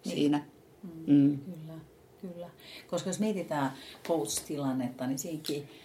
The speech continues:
Speaker 1: tietysti sen coachin ammattitaidolla on merkitys, mut kemiolla myös.
Speaker 2: On,
Speaker 1: Et jos
Speaker 2: on,
Speaker 1: se
Speaker 2: on.
Speaker 1: luottamus ei synny, niin
Speaker 2: Joo, se on sama kuin mikä tahansa.
Speaker 1: Mm.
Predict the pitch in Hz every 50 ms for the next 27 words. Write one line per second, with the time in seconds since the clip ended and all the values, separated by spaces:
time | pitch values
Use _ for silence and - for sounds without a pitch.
0 | - - - - - - - - - - - 175 165 156 - - 170 151 147 -
1 | - 175 160 156 151 - 160 143 135 110 139 156 151 151 - 156 143 - 139 135
2 | 131 131 135 135 135 135 139 139 135 131 127 - 151 151 - - 156 - - 196
3 | 180 - - 247 208 156 143 127 - - - - - - - - - - - -
4 | - - - - - - - - - - - - 208 190 - 160 - - - -
5 | - - - - - - - - - - - 160 147 165 175 170 160 160 - -
6 | - - 156 156 170 175 151 143 147 170 196 190 - - 175 170 170 - - 185
7 | 170 160 156 156 - - - - - - 190 175 170 165 160 160 160 160 156 156
8 | 160 - - - - - - 175 180 190 190 185 185 180 170 - 175 180 185 175
9 | 175 - 175 170 175 175 - 175 175 208 208 160 147 135 - - 113 113 202 151
10 | 147